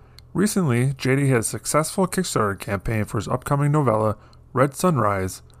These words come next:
the story about a samurai in a battle against an evil vampire. Just like the horror and sci-fi films we loved growing up, J D's books offer plenty of the same thrills he found in those movies with his Books of Jericho series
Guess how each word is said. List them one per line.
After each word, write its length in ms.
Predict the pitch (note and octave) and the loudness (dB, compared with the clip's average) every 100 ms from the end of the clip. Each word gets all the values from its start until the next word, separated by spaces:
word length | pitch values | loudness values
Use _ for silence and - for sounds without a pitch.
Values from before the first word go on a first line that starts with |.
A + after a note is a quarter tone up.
| - - | -20 -16
the 80 | - | -10
story 340 | - - B2+ C3 | -6 2 4 4
about 180 | A#2 | 4
a 60 | A2 | 0
samurai 480 | - B2+ D#3 F3 F3 | -2 0 2 4 4
in 60 | C#3+ | 2
a 60 | |
battle 360 | G#2 G#2+ C3 C3+ | 0 2 4 4
against 280 | A2 G2+ - | 2 -4 -6
an 100 | G2+ | -2
evil 320 | B2 C#3 C#3+ | 0 2 2
vampire. 720 | G#2+ G#2+ G#2+ G2 F2+ E2+ E2+ - - - - - - - | 2 0 0 -2 -2 -4 -8 -14 -20 -20 -20 -20 -20 -12
Just 240 | - B2 D3+ | -6 -2 0
like 160 | C#3 | 0
the 60 | - | 0
horror 220 | C#3+ C#3+ | 2 2
and 60 | C3+ | 2
sci-fi 440 | C#3 C3 B2+ A#2 | 2 2 2 0
films 440 | - B2 A#2+ G#2+ | 2 0 0 -2
we 80 | B2 | 0
loved 280 | A#2 A#2+ G#2+ | 2 0 0
growing 240 | B2 A2+ | 0 2
up, 240 | C3 D#3+ - - - - - | 2 0 -4 -20 -20 -20 -2
J 160 | C#3 | 2
D's 160 | E3+ D3+ | 2 2
books 240 | D#3 D3 | 2 0
offer 280 | - B2+ B2 | 0 -2 -2
plenty 360 | - - E3 E3+ | -4 0 2 2
of 100 | A2+ | 2
the 80 | G#2+ | 0
same 300 | - D3+ E3+ | 0 2 0
thrills 320 | - E3 C#3+ | 2 2 2
he 80 | C3+ | 0
found 260 | D3 C#3+ | 2 2
in 80 | B2 | 4
those 220 | A#2+ C3 | 2 2
movies 500 | C#3 G#3 C3 B2 - - - - - - | 4 4 4 2 -2 -14 -20 -20 -14 -4
with 120 | A2+ | -2
his 160 | G#2 - | -2 -2
Books 280 | F3 - | -2 0
of 120 | G#3 D#3+ | -2 2
Jericho 400 | F#3+ F#3 D#3 B2 | 4 4 4 0
series 560 | - B2 A#2 A2+ - | 4 4 4 2 -2